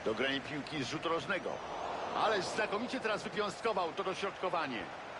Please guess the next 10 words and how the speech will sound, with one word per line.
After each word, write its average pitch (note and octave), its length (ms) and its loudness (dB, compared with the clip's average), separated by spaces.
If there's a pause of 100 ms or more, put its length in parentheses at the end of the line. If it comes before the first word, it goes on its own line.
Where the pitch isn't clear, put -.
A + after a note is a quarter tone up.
(280)
Dośrodkowanie F3+ 960 2
do G3+ 100 0
Dybali. E3+ 640 0 (680)
Aj, E3+ 400 2
słabe A3 500 0
wybicie F#3+ 420 0
obrońcy, E3+ 520 0
wciąż G#3 380 -2
jest F#3 160 0
zagrożenie. D#3 640 0